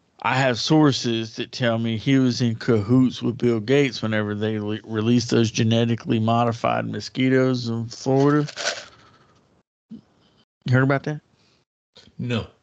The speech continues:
Speaker 2: Uh, you said something about it to me, but I've never heard of it. Um, when was this exactly?
Speaker 1: Well, it's been since twenty eighteen. So.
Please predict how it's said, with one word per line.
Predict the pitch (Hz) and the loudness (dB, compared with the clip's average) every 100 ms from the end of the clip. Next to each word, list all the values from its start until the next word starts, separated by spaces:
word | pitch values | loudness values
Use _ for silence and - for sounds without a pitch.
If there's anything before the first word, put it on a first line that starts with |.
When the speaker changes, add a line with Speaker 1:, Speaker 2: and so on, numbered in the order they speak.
| _ _ _ _ - | _ _ _ _ -8
Speaker 2:
Uh, | 107 | -4
you | 117 139 | -2 0
said | 139 180 170 | 2 2 2
something | 165 156 135 | 2 -2 0
about | 120 110 110 110 | -4 -4 -6 -8
it | - - 135 135 | -12 -18 -20 -14
to | - 120 | -10 -8
me, | 110 110 | -6 -8
but | 104 101 107 - - - - - - - _ 104 | -10 -14 -16 -18 -14 -12 -12 -14 -20 -20 _ -6
I've | 113 135 | -4 -2
never | 120 104 | -4 -6
heard | 87 113 | -6 -4
of | 101 | -2
it. | - - - - - - - _ - - - | -2 -2 -4 -6 -8 -10 -16 _ -14 -12 -10
Um, | 104 - 95 98 | -12 -12 -12 -8
when | 120 147 | 0 2
was | 131 104 | 2 0
this | 113 104 - - | -4 -6 -8 -14
exactly? | - - 90 - - - - _ _ - - - 202 190 - - 135 196 185 185 175 - _ - - - _ _ - - - _ - - _ _ _ _ _ _ - - | -14 -14 -16 -20 -14 -14 -14 _ _ -16 -14 -12 -14 -16 -20 -16 -14 -12 -12 -12 -14 -16 _ -16 -16 -18 _ _ -16 -14 -16 _ -16 -16 _ _ _ _ _ _ -10 -2
Speaker 1:
Well, | 143 | 0
it's | 151 | 2
been | 127 156 | 4 4
since | 170 156 131 | 2 0 0
twenty | - 135 120 123 | 0 0 2 0
eighteen. | 123 - 127 131 95 - _ _ _ _ _ _ _ _ | -4 -6 -6 -4 -6 -12 _ _ _ _ _ _ _ _
So. | - 98 | -16 -14